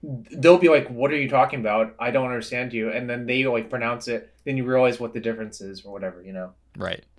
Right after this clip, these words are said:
Speaker 2: But, of course, we don't have to translate a broadcast in order to provide a good restream. You know, we put up the
Speaker 1: Right.
Speaker 2: game, we can see the players' names, and we can talk about what's going on. Although, I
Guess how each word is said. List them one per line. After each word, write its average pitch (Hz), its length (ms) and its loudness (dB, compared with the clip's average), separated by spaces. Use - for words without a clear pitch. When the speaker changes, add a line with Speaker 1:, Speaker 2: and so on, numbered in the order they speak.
Speaker 2:
But, 220 320 4
of 139 100 -8
course, 196 320 -4
we 185 140 -6
don't 220 220 0
have 180 260 2
to 165 180 -2
translate 156 580 0
a 127 120 2
broadcast 117 680 4
in 117 120 2
order 117 220 4
to 110 140 -2
provide 113 380 4
a 104 60 0
good 110 220 -2
restream. 104 540 -4
You 107 80 -2
know, 107 120 -2
we 113 120 -4
put 147 220 2
up 139 120 6
the 139 60 6
Speaker 1:
Right. 117 100 2
Speaker 2:
game, 127 500 4
we 113 100 -4
can 123 140 -2
see 143 160 -4
the 123 100 0
players' 113 420 0
names, 110 460 -2
and 110 160 -2
we 110 80 -4
can 110 140 -4
talk 107 220 -2
about 104 200 -4
what's 107 160 -10
going 101 320 -4
on. 101 340 -2
Although, 123 560 2
I 113 360 2